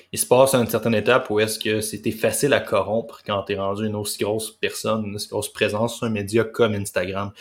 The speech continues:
qui a des bons côtés, là. On est en train de bitcher Instagram en à côté, là. C'est pas que ça a juste des mauvais côtés non plus, là. Mais tu sais, il y a une espèce d'impact où est-ce que, par définition, c'est un média de consommation rapide.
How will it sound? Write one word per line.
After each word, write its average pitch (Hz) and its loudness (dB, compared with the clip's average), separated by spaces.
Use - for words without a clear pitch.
qui - 4
a 190 8
des 160 8
bons 135 8
côtés, 110 0
là. 98 -2
On 95 -6
est - -8
en - -14
train 110 -2
de 117 -2
bitcher 110 -4
Instagram 101 -2
en 95 -2
à 90 -4
côté, 117 -8
là. 120 -6
C'est - -14
pas 104 -2
que - -8
ça 92 0
a 90 -2
juste 95 -8
des 98 -4
mauvais 92 -6
côtés 95 -6
non 90 -10
plus, 147 -8
là. 131 -8
Mais 107 -4
tu - -4
sais, 123 2
il 113 -2
y 123 8
a 120 10
une 117 6
espèce 117 4
d'impact 110 4
où 101 0
est-ce 101 -2
que, 101 -2
par 107 2
définition, 107 0
c'est 110 -4
un 101 -4
média 98 -4
de 98 -6
consommation 95 -6
rapide. 95 -4